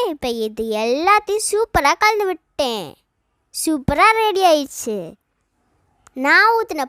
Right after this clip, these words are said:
பால் எனக்கு சரியான அளவுல இருந்துச்சு. கையில எடுத்து போடும்போது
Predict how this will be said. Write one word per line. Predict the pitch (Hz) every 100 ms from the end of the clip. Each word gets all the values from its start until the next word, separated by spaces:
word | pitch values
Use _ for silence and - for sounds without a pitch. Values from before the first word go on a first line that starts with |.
| -
பால் | 277 392 -
எனக்கு | 311 330 427 381 370
சரியான | - 285 269 254 240 359 359
அளவுல | 254 220 247 381 427
இருந்துச்சு. | 427 349 - - 214 208 _ _ _ -
கையில | 269 403 453 466
எடுத்து | 285 320 -
போடும்போது | 330 262 220 214 247 359